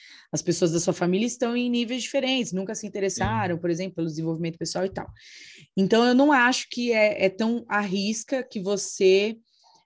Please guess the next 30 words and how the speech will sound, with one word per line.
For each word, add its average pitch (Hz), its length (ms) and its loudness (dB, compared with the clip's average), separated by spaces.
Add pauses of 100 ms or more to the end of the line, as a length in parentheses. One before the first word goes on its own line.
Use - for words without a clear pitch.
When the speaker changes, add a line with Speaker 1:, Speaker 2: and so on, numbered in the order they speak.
(140)
Speaker 1:
é, 180 800 -2
é 185 120 -2
a 190 100 0
média 185 360 -2
das 196 180 -4
cinco 196 200 -12
pessoas 190 300 -6
que - 100 -18
você 185 200 -4
mais 185 160 -4
convive. 175 420 2
Eu 160 80 4
acho 165 160 0
que 190 60 0
dá 185 180 4
pra 254 120 0
você 208 340 -2
ser 220 340 2
você 220 380 -4
e 180 300 2
ir 185 40 0
atrás 180 420 -6
dos 165 140 -10
seus 165 180 -4
objetivos, 165 500 -6
mesmo 226 300 -2
que 269 80 -6
as 247 100 -8
pessoas 202 320 -8
das, 190 220 0